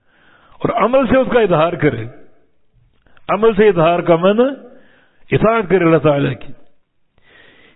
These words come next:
یہ سب طریقہ شکر ہے، اس پر حمد ہے۔ تو بھلے یہ فتنہ، بلکہ یہ تو فتنہ ہے، لوگوں کی آزمائش ہے۔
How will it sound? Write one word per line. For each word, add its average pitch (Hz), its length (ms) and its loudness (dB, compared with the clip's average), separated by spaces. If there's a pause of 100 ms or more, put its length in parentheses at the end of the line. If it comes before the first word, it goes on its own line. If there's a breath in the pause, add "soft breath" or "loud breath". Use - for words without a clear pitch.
یہ 143 60 2
سب 208 260 0
طریقہ 220 280 0 (180)
شکر 202 340 0
ہے، 117 80 -10 (1900)
اس 156 160 0
پر 175 120 2
حمد 220 360 0
ہے۔ 143 160 -2 (1300)
تو - 80 -14
بھلے 156 200 2
یہ 143 120 4 (100)
فتنہ، 214 280 2 (280)
بلکہ 135 240 0
یہ 156 120 4
تو 180 100 2
فتنہ 185 320 0
ہے، 233 140 4
لوگوں 190 260 0
کی 160 100 -2
آزمائش 165 580 0
ہے۔ 135 80 -10